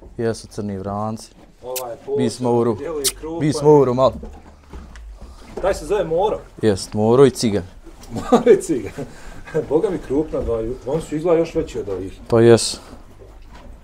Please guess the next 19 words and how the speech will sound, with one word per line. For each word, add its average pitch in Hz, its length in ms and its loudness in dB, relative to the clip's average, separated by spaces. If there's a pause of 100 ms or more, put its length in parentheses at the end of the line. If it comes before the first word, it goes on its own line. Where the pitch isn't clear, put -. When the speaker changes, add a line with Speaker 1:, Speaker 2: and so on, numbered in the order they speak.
(540)
Speaker 2:
Koliko 208 260 2
su - 160 -8
dugo? 120 320 2 (140)
O, 110 200 -2 (960)
e, 160 80 0
evo, 151 80 2 (180)
koliko 131 220 -4
imamo 117 280 -4
ovdje? 120 160 -4
Dva, 123 320 -2
četiri, 123 240 -8
šest. 131 440 -2 (640)
Pa 160 140 -2
šest 170 460 0 (200)
i 131 100 -12
dva 139 220 -2
manja, 123 240 -6
jel? 101 260 -2 (260)
Osam. 131 400 0